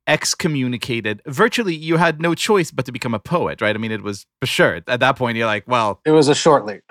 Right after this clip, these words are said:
Speaker 2: yeah.
Speaker 1: Right. You're not becoming a lawyer or an accountant after this. So describe the great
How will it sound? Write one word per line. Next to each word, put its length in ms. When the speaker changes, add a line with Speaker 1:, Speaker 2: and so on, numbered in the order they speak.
Speaker 2:
yeah. 100
Speaker 1:
Right. 280
You're 160
not 160
becoming 340
a 40
lawyer 360
or 40
an 60
accountant 540
after 240
this. 180
So 200
describe 800
the 100
great 720